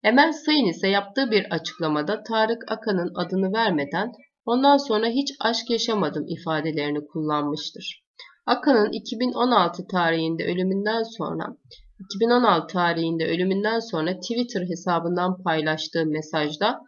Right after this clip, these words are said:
Tarık Akan'la eski bir fotoğraflarını koyup "Güle güle sevgili Tarık." yazmıştır. Yirmi Haziran bin dokuz yüz yetmiş dokuz tarihinde Selçuk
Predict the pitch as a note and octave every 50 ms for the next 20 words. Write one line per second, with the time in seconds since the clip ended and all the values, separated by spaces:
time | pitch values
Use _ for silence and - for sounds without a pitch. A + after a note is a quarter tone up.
0 | - - - _ _ _ - - G#3+ G#3+ A3+ A#3 B3+ B3 - - G#3+ G#3+ - A#3
1 | G#3+ G3 G3 G3 F#3+ G3 F#3+ - - - A3 A3+ F#3+ F#3+ - F#3 E3+ F3+ F#3 F3+
2 | F3 F3 F3 F3 F3+ G3+ F#3 F#3+ G#3 G3 G3+ - D#3+ D#3+ F#3 - - - _ _
3 | A3 G#3+ A3 A3+ G3+ F#3 E3 D3+ D3+ D3+ - - E3+ D#3+ D3+ D3+ D#3 D#3+ D#3+ -
4 | D#3 - - _ _ _ - - F3+ E3 D#3 D3+ D3 D3+ D3 - D#3 D3 D3+ E3
5 | D3+ - E3+ E3 - - - G3 F#3 - - - _ _ _ _ _ _ _ -
6 | - - - _ _ _ _ _ _ G3+ A3 A3+ B3 C#4 D4 D4 C#4 B3 G#3 A3
7 | G#3+ G#3 G#3+ A3 A#3 A#3 A3+ A3 A3+ A#3 A#3 - B3 A#3 A#3+ A3+ G#3+ G#3 G#3+ G#3
8 | G#3 - G3+ G3 - - G#3+ G#3 G#3 - B3+ A#3+ - - G3+ F3 D#3+ D#3 D3 D3
9 | D3 E3+ D#3 D3+ D#3 D#3+ F3 B3 C4+ - - - - _ _ - - - G#3+ G#3+
10 | G#3+ G#3+ - B3+ A#3+